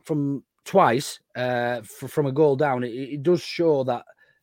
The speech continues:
that things might s-, be starting to click again. And I, I am, and I am, and I am, s-,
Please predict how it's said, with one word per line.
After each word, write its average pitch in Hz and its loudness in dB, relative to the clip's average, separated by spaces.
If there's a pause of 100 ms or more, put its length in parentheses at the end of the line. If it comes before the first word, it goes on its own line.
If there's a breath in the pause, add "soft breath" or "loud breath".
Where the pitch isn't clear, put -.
(120)
that 131 -8
things 151 0
might 147 -4
s-, - -16
be 143 -8
starting 131 -4
to 123 -12
click 123 -8
again. 107 -4
And 113 -2
I, 123 -6
I - -4
am, 131 -4
and 139 -6
I - -4
am, 131 -4
and 135 -8
I 135 -4
am, 131 -2
s-, - -12